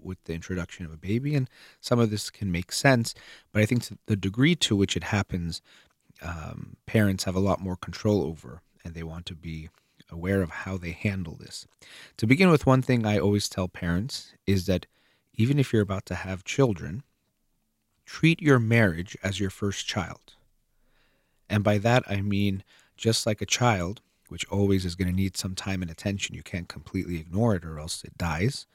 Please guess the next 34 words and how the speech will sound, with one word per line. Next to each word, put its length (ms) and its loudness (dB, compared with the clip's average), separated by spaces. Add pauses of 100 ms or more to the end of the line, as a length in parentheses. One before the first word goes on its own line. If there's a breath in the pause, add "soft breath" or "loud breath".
(360 soft breath)
Your 160 4
marriage 360 8
is 100 2
the 60 0
same 280 2
way. 220 4 (960 soft breath)
If 240 0
you 120 4
ignore 680 2 (340)
your 140 -2
relationship, 680 -4
if 140 -12
you 60 -6
ignore 360 -4
the 120 -6
marriage, 560 -8 (1000)
your 360 2 (200)
marriage 440 0
will 120 -12
slowly 440 -8
die. 460 -4
It 100 -12
won't 360 -12
stay 260 -6
alive. 520 -14 (580 soft breath)
A 40 -14
relationship 640 -2
is 100 -8
not 200 -8
something 420 -12
that 120 -14
just 280 -12
you 80 -8
establish 720 0